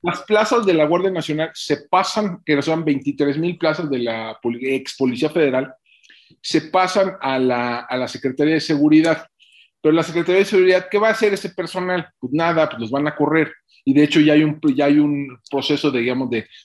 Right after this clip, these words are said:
retiro voluntario. Ayer, ayer sacaron a como a cuatro mil quinientos.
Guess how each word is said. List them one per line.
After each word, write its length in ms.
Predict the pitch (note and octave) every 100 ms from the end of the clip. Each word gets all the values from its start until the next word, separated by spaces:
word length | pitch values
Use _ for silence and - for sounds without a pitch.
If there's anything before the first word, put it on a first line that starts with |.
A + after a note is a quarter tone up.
| _
retiro 440 | C#3+ D3 E3 E3+
voluntario. 540 | D#3+ C#3 C3+ D3 D#3 C#3+
Ayer, 300 | C3 D3+ D#3 C#3
ayer 240 | C3 C3+ D3+
sacaron 360 | D3 D3+ C#3+
a 60 | C3
como 180 | A#2+ A#2
a 40 |
cuatro 240 | A#2 - A#2
mil 200 | C#3 C3+
quinientos. 640 | C#3 C3+ B2 - - _